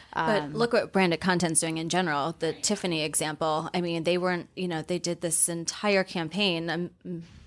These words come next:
Speaker 1: million dollars later. You know, the influencers weren't even required to wear Tiffany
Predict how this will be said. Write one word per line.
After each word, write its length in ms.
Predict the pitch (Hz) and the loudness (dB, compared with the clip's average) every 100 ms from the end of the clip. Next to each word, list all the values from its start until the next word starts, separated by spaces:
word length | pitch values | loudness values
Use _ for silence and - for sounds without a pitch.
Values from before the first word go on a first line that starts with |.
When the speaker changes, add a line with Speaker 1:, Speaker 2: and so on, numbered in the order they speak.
| - - - | -20 -18 -6
Speaker 1:
million 320 | 185 190 180 | -4 -2 0
dollars 440 | 175 170 160 156 | 0 2 0 0
later. 400 | 202 196 160 160 - - - - | 0 2 0 0 -6 -20 -20 -8
You 160 | 185 | -2
know, 280 | 180 160 151 - | 2 2 0 0
the 260 | 180 156 - | 2 2 0
influencers 680 | 196 196 180 170 170 156 | 0 2 2 2 2 2
weren't 180 | 185 175 | 0 0
even 240 | 180 170 160 | 0 -2 -4
required 380 | 151 208 185 | -2 0 2
to 60 | 165 | 2
wear 140 | 156 | 0
Tiffany 600 | 151 208 - 180 160 175 | 0 -2 -2 -4 -4 -6